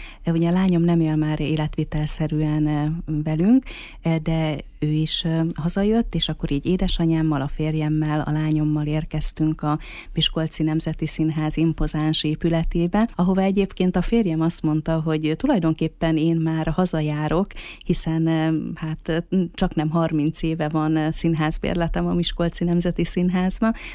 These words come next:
Ugye a lányommal és édesanyámmal együtt szoktunk általában színházba járni, és ugye nagyon különleges érzés, hogy, ö, nem a nézőtérről,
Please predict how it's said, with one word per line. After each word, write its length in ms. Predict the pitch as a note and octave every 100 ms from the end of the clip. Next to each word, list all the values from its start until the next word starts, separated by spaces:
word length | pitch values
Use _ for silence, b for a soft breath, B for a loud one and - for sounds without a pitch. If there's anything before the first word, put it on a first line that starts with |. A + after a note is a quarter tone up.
| -
Ugye 120 | E3
a 40 | D#3
lányommal 640 | F3 F#3 F3+ F3+ F3 E3
és 220 | D3+ -
édesanyámmal 760 | D#3+ D3 D3+ C#3+ D3 C#3+ D3 D3
együtt 380 | D3 D3 D3+
szoktunk 520 | - D3+ - D#3 D#3 D3
általában 680 | D3+ - D#3 D#3 D3+ D#3
színházba 580 | - D#3 D#3 D#3+ E3 E3+
járni, 140 | F3 F#3 G#3+ B3+ B -
és 240 | E3 -
ugye 140 | F3 F#3
nagyon 320 | G#3+ D3+ D3+
különleges 640 | F3 E3+ D#3 D#3 D#3 D3+
érzés, 680 | E3+ D#3+ D#3+ E3+ F3 F#3+ - -
hogy, 300 | D3 D3 D#3+
ö, 160 | D#3 D3+ B B B B B
nem 160 | F3+ F#3
a 60 |
nézőtérről, 1120 | D#3+ D#3 D#3+ F3 E3+ - E3+ E3 F3 F3 G#3